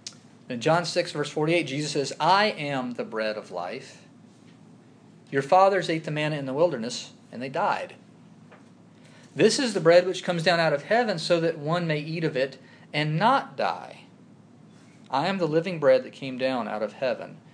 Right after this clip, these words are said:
If anyone eats of this bread, he will live forever. And the bread also which I will give for the life of the world." Is my flesh. <coughs> So this begins a really hard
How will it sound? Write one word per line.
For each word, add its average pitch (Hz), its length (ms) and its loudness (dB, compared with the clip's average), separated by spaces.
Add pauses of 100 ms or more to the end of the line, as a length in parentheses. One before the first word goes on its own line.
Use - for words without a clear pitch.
(340)
If 120 120 -8
anyone 180 400 0
eats 175 300 -10
of 151 100 -6
this 139 180 -8
bread, 104 460 -6 (840)
he 151 80 -10
will 139 100 -6
live 139 160 -4
forever. 127 480 -4 (1400)
And 117 100 -8
the 113 60 -6
bread 131 240 4
also 143 340 0
which 117 280 -6
I 156 480 2 (100)
will 139 160 -6
give 143 240 -4
for 131 140 -10
the 113 80 -6
life 117 440 -4
of 117 140 -10
the 120 80 -10
world." 101 460 -6 (800)
Is - 120 -16
my 107 200 -8
flesh. - 300 -8 (420)
<coughs> 254 80 2 (2000)
So 165 180 2
this 226 220 2
begins 180 400 -4
a 160 60 0
really 156 300 0
hard 147 460 0